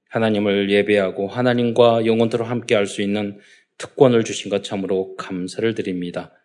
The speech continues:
인간이 어리석어 불신앙과 죄와 사탄에 빠져서 이 땅에 떨어져 오만 가지 고통을 당하다가 지옥 갈 수밖에 없었는데 그리스도 대신 예수님을 보내주셔서 모든 문제 해결해 주시고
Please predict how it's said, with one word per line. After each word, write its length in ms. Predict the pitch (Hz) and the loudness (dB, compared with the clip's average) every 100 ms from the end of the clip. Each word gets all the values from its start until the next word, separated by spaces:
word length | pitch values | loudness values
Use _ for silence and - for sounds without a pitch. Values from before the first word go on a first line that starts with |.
| _ _ - | _ _ -6
인간이 380 | 101 110 110 107 | 0 4 4 4
어리석어 760 | 107 107 117 101 107 104 101 | 2 0 0 2 2 2 0
불신앙과 600 | - 110 117 104 101 104 | -6 -4 -2 -2 0 0
죄와 300 | 95 110 101 | 0 2 2
사탄에 480 | 98 123 - 120 110 | 0 -4 -2 0 0
빠져서 540 | 110 104 101 - 98 98 _ _ - - - | -2 -2 -4 -4 -6 -8 _ _ -20 -20 -6
이 160 | 117 113 | -4 4
땅에 320 | 120 120 117 | 6 6 4
떨어져 680 | 131 117 113 113 110 110 113 | 6 6 6 6 4 2 0
오만 420 | 113 123 131 131 | 4 6 6 6
가지 440 | 123 120 123 120 117 | 6 4 2 2 0
고통을 360 | 120 120 113 | -2 2 2
당하다가 540 | 107 101 101 98 98 101 | 2 0 -2 -2 -4 -4
지옥 320 | - 120 - | 0 0 0
갈 400 | 110 107 - 107 | 0 0 -4 -6
수밖에 360 | - 104 - | -4 -6 -2
없었는데 720 | 104 95 104 95 95 95 98 - _ _ - - _ _ _ _ - | -4 -2 -4 -4 -6 -6 -8 -10 _ _ -20 -20 _ _ _ _ -6
그리스도 520 | - 117 113 127 123 | 0 0 2 2 4
대신 320 | 123 117 123 | 2 2 4
예수님을 580 | 123 120 127 123 117 113 | 4 4 4 6 6 4
보내주셔서 880 | 117 113 110 107 - 104 - 101 98 | 2 2 2 0 -4 -8 -6 -8 -4
모든 440 | 101 117 135 143 | 4 6 6 6
문제 380 | 147 147 139 135 | 4 4 6 4
해결해 440 | 135 131 120 113 | 4 4 4 2
주시고 580 | - 95 - 101 101 - | -2 -10 -10 -8 -8 -12